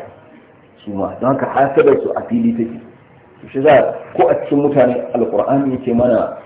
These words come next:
nusarwa tare da sunnar Annabi sallallahu alaihi wasallam. Rinka nusarwa kan wato ya zamanto kullum mutum ya samu, a, kar mutum ya bar zuciyarsa a buɗe wajen hasada wa ni'imomin da ƴan uwansa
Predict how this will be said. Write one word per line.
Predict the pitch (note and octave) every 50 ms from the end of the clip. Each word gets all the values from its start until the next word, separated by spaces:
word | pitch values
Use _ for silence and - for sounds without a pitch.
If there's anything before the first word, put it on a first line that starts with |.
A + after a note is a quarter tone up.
| - - - _ _
nusarwa | B2+ B2 B2+ C#3 D3 D3 - - D#3 D3 C#3 B2 G#2+ F#2 - - - -
tare | A#2 A2+ B2+ B2+
da | - -
sunnar | - C#3 C#3 C#3 C3 B2 A2+ -
Annabi | A#2 B2 B2 A#2+ -
sallallahu | A#2 A#2+ A#2 G#2+ G#2+ G#2 G#2 G#2+
alaihi | - - G2+ G2+ F#2
wasallam. | - - F#2+ G2+ - - - - - - - -
Rinka | - A2+ A2+ A2+ A2+
nusarwa | A2 A2 A#2 A#2+ B2+ - C#3 B2 A#2 G#2+ G2 - - - - - - - - - -
kan | - C3 B2 A2+ G#2+ - - - - - - - - - -
wato | G2+ F#2+ F#2 - G2 G2 F#2 F2+ F2+ - - -
ya | G2+
zamanto | G2 G#2+ A2 A#2 A2+ A2+ A2+ A#2 A2+ A2 - -
kullum | C3+ C#3 C3+ C3+ C3+ C3
mutum | A#2+ A2 - - A#2 G#2+ F#2 - - - - - - - _ _ _ -
ya | G#2+ A2+ A#2 A2+ A#2 A#2
samu, | A2+ G#2 G#2 G#2+ G#2+ G#2+ G#2 G#2 G#2+ - - - - _ _ - - - _ _ _ -
a, | A2 G#2 G2 - - -
kar | - C3+ C#3
mutum | C3 A#2 - - B2
ya | A2+ G#2
bar | G2 A2+ - - - - - - - A2+ G#2+
zuciyarsa | A#2+ C3 C3 - A#2+ A#2 A2+ - B2+ -
a | - -
buɗe | - E2+ F#2 G#2+ - B2 A#2+ B2+ - - - - - _ _ _ _ _ _ _ -
wajen | A2 A2+ A#2 A#2 A2
hasada | A2 - B2 B2 A2+ - B2+ A#2+ A2 G2+
wa | F#2+ F2 D2+ C#2+ - - - - - - - -
ni'imomin | A2 A2+ B2 A#2+ A#2+ B2+ B2 A#2 A#2 B2+ A#2 A2
da | -
ƴan | - G2 G2+ G2+
uwansa | F#2+ A2 A2 G#2+ F#2+